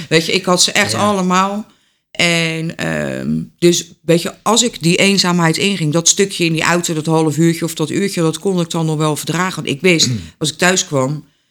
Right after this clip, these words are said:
Speaker 1: dan raakte altijd iedereen een soort in paniek. Want dan is alle drugs op, de drank is
Speaker 2: Ja.
Speaker 1: op, whatever.
Speaker 2: Maar jij had Pam.
Speaker 1: Ik had tot ik dacht, nou, Pam ligt klaar voor mij, weet je wel. Ik
Speaker 2: Ja.
Speaker 1: maak me niet zo druk. En die deed altijd dat, eh, gevoel bij mij, zeg maar, dempen.
Speaker 2: Ja, het is een, echt een demper, hè. Het is net zoals
Speaker 1: Ja.
Speaker 2: alcohol of heroïne. Het is echt
Speaker 1: Ja,
Speaker 2: iets wat
Speaker 1: dat.
Speaker 2: heel erg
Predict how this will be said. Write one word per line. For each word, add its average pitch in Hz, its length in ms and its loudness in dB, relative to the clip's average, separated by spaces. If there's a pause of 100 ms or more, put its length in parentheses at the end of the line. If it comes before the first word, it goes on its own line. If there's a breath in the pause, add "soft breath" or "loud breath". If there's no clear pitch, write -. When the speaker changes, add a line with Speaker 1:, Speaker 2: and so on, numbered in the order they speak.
(120 soft breath)
Speaker 1:
dan 135 160 -2
raakte 127 280 -2
altijd 123 260 -4
iedereen 131 300 0
een 127 60 -2
soort 131 280 0
in 131 100 -4
paniek. 139 280 -2
Want 127 160 -4
dan 127 200 -2
is 131 100 -4
alle 127 280 -2
drugs 131 360 -2
op, 143 140 -4
de 143 80 -2
drank 131 340 -2
is 131 120 0
Speaker 2:
Ja. 139 60 2
Speaker 1:
op, 127 100 -4
whatever. 139 320 0
Speaker 2:
Maar 123 100 0
jij 123 140 -2
had 123 200 -6
Pam. 127 180 -2
Speaker 1:
Ik 107 120 -2
had 117 140 -4
tot 117 160 0
ik 120 100 -4
dacht, 127 180 0
nou, 131 160 0
Pam 135 260 0
ligt 139 160 -2
klaar 147 260 0
voor 151 120 -2
mij, 139 220 0
weet 131 220 0
je 156 80 -4
wel. 156 80 2
Ik 156 60 0
Speaker 2:
Ja. - 40 0
Speaker 1:
maak 175 220 0
me 175 80 -4
niet 147 180 2
zo 147 160 0
druk. 139 420 -4 (540)
En 143 320 2
die 185 220 4
deed 151 220 0
altijd 143 360 -4
dat, 143 320 -2
eh, 151 180 -4
gevoel 160 420 -2
bij 165 140 0
mij, 139 200 0
zeg 139 240 -2
maar, 135 180 -4
dempen. 127 480 -2
Speaker 2:
Ja, 98 140 -6
het 90 120 -12
is - 80 -8
een, 107 140 -8
echt - 180 -10
een 95 120 -8
demper, 117 340 -4
hè. 104 60 -6
Het 113 80 -6
is - 80 -8
net 110 140 -4
zoals 160 180 -2
Speaker 1:
Ja. - 60 -8
Speaker 2:
alcohol 113 280 -6
of 104 100 -8
heroïne. 113 460 -2
Het 101 100 -6
is - 120 -10
echt - 120 -8
Speaker 1:
Ja, 165 100 -2
Speaker 2:
iets 104 100 -8
wat 104 100 -4
Speaker 1:
dat. 139 220 -2
Speaker 2:
heel 117 80 -6
erg 104 100 -10